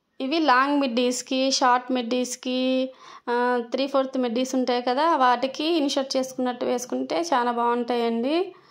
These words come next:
లుక్ వైజ్ చూడటానికి చాలా బాగుంటాయి. కాబట్టి ఇవి ప్యాంట్, షర్ట్, ఆ, జీన్స్ మీద కంటే మిడ్డీస్‌కి బాగుంటుందండి ఇది. ఈ మోడల్ ట్రై చేయండి.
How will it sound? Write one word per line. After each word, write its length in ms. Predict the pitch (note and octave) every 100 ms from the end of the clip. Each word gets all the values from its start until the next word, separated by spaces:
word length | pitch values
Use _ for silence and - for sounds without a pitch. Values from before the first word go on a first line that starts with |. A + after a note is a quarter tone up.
| - _ _ _ _ _ _ _ _ - _ -
లుక్ 300 | B3+ B3+ -
వైజ్ 360 | D4+ C#4 A#3 A#3+ D4
చూడటానికి 520 | D#4 C4+ C4 B3 B3
చాలా 280 | C#4 B3 A#3+
బాగుంటాయి. 640 | A#3 A3+ A#3 A#3 A#3 A#3+ D#4 F#4
కాబట్టి 420 | C#4 B3 A#3+ C#4+
ఇవి 260 | E4 C4+ F4+ F4+ - _ _ _ _ _ -
ప్యాంట్, 340 | B3+ C4+ D4+
షర్ట్, 400 | - B3+ A#3 -
ఆ, 120 | A#3+ A#3 A#3
జీన్స్ 340 | A3+ B3+ D#4 D#4
మీద 180 | C#4 B3
కంటే 420 | A#3+ B3 B3 D#4 F#4 E4+
మిడ్డీస్‌కి 580 | C4 B3+ A3+ C4+ C4+ C4+
బాగుంటుందండి 840 | A#3+ A#3 A#3 A#3 A#3 A3 A3+ A3+ A#3+ A#3
ఇది. 300 | A#3 B3 D4+ G4+ G4+ _ _ _ _ -
ఈ 100 | B3
మోడల్ 360 | A#3 A#3+ A#3+ C#4+
ట్రై 220 | C#4+ B3 B3
చేయండి. 580 | C4 B3 A#3 A3+ C4